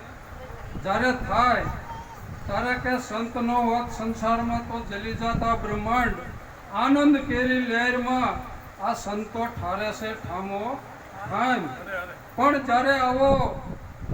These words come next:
બાપભાઈને ખૂબ ખૂબ ધન્યવાદ કહેવાય,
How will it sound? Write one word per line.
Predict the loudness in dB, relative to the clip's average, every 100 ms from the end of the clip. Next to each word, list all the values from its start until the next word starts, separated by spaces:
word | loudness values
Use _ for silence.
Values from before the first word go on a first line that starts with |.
| -8 -10 -14 -14 -2
બાપભાઈને | 0 0 2 2 4 2 2 0 -4 -12 -14 -6
ખૂબ | -4 -4 -2
ખૂબ | 0 0 -2
ધન્યવાદ | -2 2 2 2 0
કહેવાય, | -2 0 2 2 0